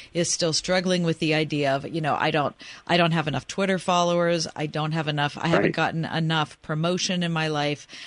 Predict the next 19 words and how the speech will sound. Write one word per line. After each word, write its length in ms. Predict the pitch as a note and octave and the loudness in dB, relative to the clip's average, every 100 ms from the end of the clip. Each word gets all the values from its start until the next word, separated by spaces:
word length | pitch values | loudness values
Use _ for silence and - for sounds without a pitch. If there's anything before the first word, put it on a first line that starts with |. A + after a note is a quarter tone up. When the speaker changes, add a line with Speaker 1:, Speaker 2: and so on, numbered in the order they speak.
| - | -8
Speaker 1:
I 60 | - | -4
haven't 360 | D3 D#3+ E3+ | 2 2 2
gotten 240 | E3 D#3 D#3+ | 0 0 2
enough 200 | D#3 D3+ | 0 2
accolades 580 | D3+ D3+ D#3+ D3+ D#3 D3 | 2 0 0 0 0 0
from 160 | E3 D#3 | -2 0
anyone. 400 | D#3 D3+ D3+ D3+ | 0 0 0 -2
I 80 | |
probably 400 | C#3+ - C#3+ E3+ | -2 0 0 0
don't 260 | E3+ D#3+ G3+ | 0 0 2
Speaker 2:
Right. 160 | F3+ G#3 | 4 4
Speaker 1:
matter. 320 | C3+ D3 - | 0 -4 -6
It 120 | F3 | -10
wouldn't 320 | E3 F#3+ F#3 | -6 -4 -4
matter 300 | F3 E3+ E3+ | -4 -2 -2
if 120 | E3+ E3 | -4 -4
I 80 | |
wasn't 300 | D#3+ D3+ D3 | -4 -4 -6
here." 420 | C3+ G#3 C#3+ A#2+ | -6 -6 -4 -8